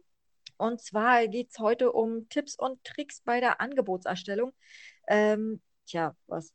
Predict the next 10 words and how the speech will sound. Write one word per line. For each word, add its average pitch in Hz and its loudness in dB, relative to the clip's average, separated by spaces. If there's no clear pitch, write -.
was 160 -10
gibt's - -12
denn 403 -4
da? 170 -2
Was 180 -4
sollte 190 2
man 185 -2
denn 185 -4
da 185 2
beachten? 214 -2